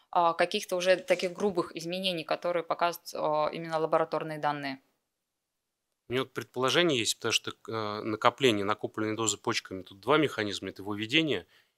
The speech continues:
Speaker 2: и второй — это фиксация на, на нормальных клетках, на рецепт-, которые экспрессируют рецепторы. Может быть, происходит выбывание этих клеток, просто элиминация, те, которые связались с рецепторами.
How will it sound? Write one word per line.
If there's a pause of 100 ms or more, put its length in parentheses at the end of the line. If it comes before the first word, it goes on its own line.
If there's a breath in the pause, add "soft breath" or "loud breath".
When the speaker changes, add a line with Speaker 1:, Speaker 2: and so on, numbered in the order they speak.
(120)
Speaker 2:
и
второй —
это
фиксация
на,
на
нормальных
клетках,
на
рецепт-,
которые
экспрессируют
рецепторы. (580 soft breath)
Может
быть,
происходит (520)
выбывание
этих
клеток,
просто
элиминация,
те,
которые
связались
с
рецепторами.